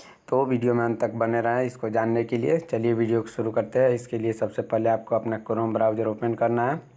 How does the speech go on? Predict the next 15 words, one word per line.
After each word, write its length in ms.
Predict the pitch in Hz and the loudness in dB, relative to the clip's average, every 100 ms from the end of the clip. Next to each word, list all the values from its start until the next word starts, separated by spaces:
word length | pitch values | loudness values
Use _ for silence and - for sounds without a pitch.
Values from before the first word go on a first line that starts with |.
| _ _ _ _ _ _ _ - - _ - - | _ _ _ _ _ _ _ -20 -20 _ -20 -10
Chrome 240 | - 120 117 | -2 0 4
ब्राउज़र 340 | 117 113 120 | 2 4 2
ओपन 280 | 117 117 120 | 2 0 0
करने 340 | 113 113 113 | 0 2 0
के 100 | 107 | 0
बाद 340 | 110 113 135 - - _ _ - - | 2 2 2 -2 -18 _ _ -10 -4
आपको 260 | 113 - 113 | -2 -2 -4
सर्च 300 | - 120 - | 0 -2 0
कर 160 | 127 | 0
देना 300 | 110 120 120 | 2 2 2
है 360 | 123 170 - - - - | 0 0 -4 -14 -20 -8
पीएम 360 | 123 120 127 127 | -2 2 2 0
किसान, 520 | 127 110 110 107 101 - _ _ - _ _ _ - _ - - - - - - - | -4 -6 -4 -4 -4 -10 _ _ -20 _ _ _ -20 _ -20 -18 -20 -20 -20 -18 -6
पीएम 600 | 120 113 117 123 151 165 - - - _ - - _ _ _ - _ - - _ _ _ _ - | -2 0 0 0 0 -4 -10 -20 -20 _ -20 -20 _ _ _ -20 _ -20 -20 _ _ _ _ -20
किसान, 500 | - 131 117 104 104 | -18 -4 -2 -2 -6